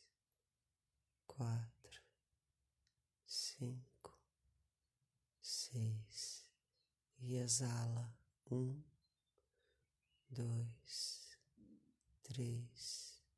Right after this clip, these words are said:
quatro, cinco, seis.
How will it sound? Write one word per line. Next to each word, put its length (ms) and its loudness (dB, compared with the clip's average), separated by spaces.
quatro, 800 0
cinco, 880 -2
seis. 1000 0